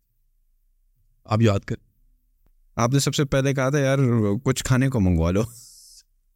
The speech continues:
Speaker 1: آپ نے کہا، "کافی چائے؟" میں کہا، "نہیں۔"
Speaker 2: ہاں۔
Speaker 1: میں، میرا کوٹا پورا ہے۔
Speaker 2: ہاں۔
Speaker 1: مجھے بھوک لگی ہوئی ہے۔
Speaker 2: <laughs>
Speaker 1: آپ مجھے جتنا مرضی کنونس کرتے چائے پیتے ہیں، میں نے کہا تھا، "نہیں یار، مجھے
Speaker 2: ہوں۔
Speaker 1: بھوک لگی ہوئی ہے۔ اگر آپ نہیں کر سکتے، میں جاتے ہوئے کھا لوں گا۔"
Speaker 2: ہوں۔
Speaker 1: آپ نے کہا، "جی، بہترین۔" اوپر سے کیفے سے آپ نے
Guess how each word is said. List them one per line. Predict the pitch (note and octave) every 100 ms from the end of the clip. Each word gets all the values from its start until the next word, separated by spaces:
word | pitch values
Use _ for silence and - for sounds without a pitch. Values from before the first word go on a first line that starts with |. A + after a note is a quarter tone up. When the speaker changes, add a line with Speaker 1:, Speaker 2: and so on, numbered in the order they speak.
| _ _ _ _ _ _ -
Speaker 1:
آپ | A#2+
نے | D#3+
کہا، | E3+
"کافی | F3 C3 E3
چائے؟" | D3+ B2+
میں | C#3+
کہا، | D#3+
"نہیں۔" | C3 G#2+ G2+
Speaker 2:
ہاں۔ | A#2 G2
Speaker 1:
میں، | A2+ C#3+ C3+
میرا | C3 C#3+
کوٹا | C#3 D3
پورا | D3 G#2+ A#2
ہے۔ | - _ A2
Speaker 2:
ہاں۔ | A2+ F3 F3 E3
Speaker 1:
مجھے | D#3 D#3+
بھوک | D3 D3+
لگی | C#3+ B2 A2+
ہوئی | G2+
ہے۔ | C3+
Speaker 2:
<laughs> | C3+ C3 - B2 - - - _ - - - _
Speaker 1:
آپ | G#2 B2 E3
مجھے | D3 C3+
جتنا | C#3+ B2+ E3+
مرضی | C3 A#2+ G#3
کنونس | G#3+ G3 F3+
کرتے | D#3+ D3
چائے | D#3 C#3
پیتے | C#3 D#3
ہیں، | A#2
میں | A2+
نے | A#2
کہا | A#2
تھا، | A2
"نہیں | A2+ A2
یار، | A2
مجھے | A#2+
Speaker 2:
ہوں۔ | A2
Speaker 1:
بھوک | G#2 F#2
لگی | F2
ہوئی | F2
ہے۔ | F2 -
اگر | C#3 E3+
آپ | E3
نہیں | F3 G3
کر | F3
سکتے، | C#3+ D3 G#3
میں | G3+
جاتے | D#3+ G#3+
ہوئے | G#3
کھا | D#3
لوں | D3 D3+
گا۔" | C3+
Speaker 2:
ہوں۔ | - B2 A#2+ A#2+
Speaker 1:
آپ | D#3+
نے | F#3+
کہا، | F3
"جی، | E3+
بہترین۔" | C#3+ C#3 B2 C#3
اوپر | C3 B2+
سے | A#2+ B2
کیفے | G2+ G2 A#2
سے | B2
آپ | G2
نے | G#2+